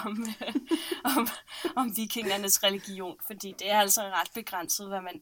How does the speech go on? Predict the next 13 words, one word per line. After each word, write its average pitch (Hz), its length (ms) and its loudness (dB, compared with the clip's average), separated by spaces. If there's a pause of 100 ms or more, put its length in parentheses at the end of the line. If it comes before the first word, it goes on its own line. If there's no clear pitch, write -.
(140)
egentlig 208 440 -4
ved 165 200 -8 (120)
om 170 240 -6 (380)
deres - 540 -2 (720)
religionsudøvelse. 160 880 -6
Men 180 120 -12
det 262 80 -6
kan 349 120 0
vi 349 60 2
snakke 320 300 4
om 269 120 0
i 233 60 -10
en 240 140 -6